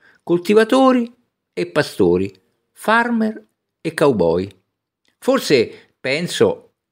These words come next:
è tutto molto semplice. Più mi avvicino alla terra vergine, allo spazio brado delle greggi e dei tratturi, più l'aratura,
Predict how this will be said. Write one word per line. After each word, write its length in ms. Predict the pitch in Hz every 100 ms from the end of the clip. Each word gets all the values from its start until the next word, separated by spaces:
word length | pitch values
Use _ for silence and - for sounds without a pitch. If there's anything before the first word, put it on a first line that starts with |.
| _
è 140 | 117
tutto 300 | - 104 -
molto 260 | 87 92 196
semplice. 600 | 208 120 80 - - - _ _ _ _ - - _ _
Più 320 | 269 285 -
mi 160 | 175 156
avvicino 540 | 131 135 123 180 151
alla 120 | 107 101
terra 420 | 135 139 123 107
vergine, 760 | 98 87 80 - 82 82 - -
allo 200 | 120 135
spazio 460 | - 185 - 139
brado 520 | 117 135 160 131 104
delle 180 | 98 104
greggi 540 | 107 127 101 92 95 87
e 20 |
dei 160 | 98
tratturi, 840 | 98 113 110 143 127 98 98 98 101 - - _
più 260 | - 254 170
l'aratura, 960 | 175 214 233 240 254 262 254 - -